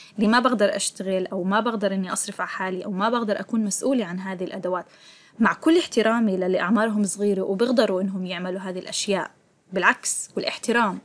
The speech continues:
وهذا إشي بالعكس جدا، جدا يعني راقي. ولكن أنا يعني،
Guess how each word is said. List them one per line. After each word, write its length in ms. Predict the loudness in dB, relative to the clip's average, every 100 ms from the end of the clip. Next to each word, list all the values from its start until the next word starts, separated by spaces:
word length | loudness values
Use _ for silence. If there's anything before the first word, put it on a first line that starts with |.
| -6
وهذا 600 | -4 -2 -2 0 -2 -2
إشي 220 | -4 -6
بالعكس 360 | -6 -8 -10 -12 -10
جدا، 360 | -8 -6 -4 -2
جدا 320 | -2 -2 -4
يعني 520 | -6 -10 -10 -10 -10 -14 -20 -2
راقي. 520 | 2 4 2 0 -10 -4
ولكن 480 | 0 2 2 0 -2 -4 _ _ 2
أنا 380 | 4 4 2 -2
يعني، 640 | -6 -4 -4 -4 -4 -8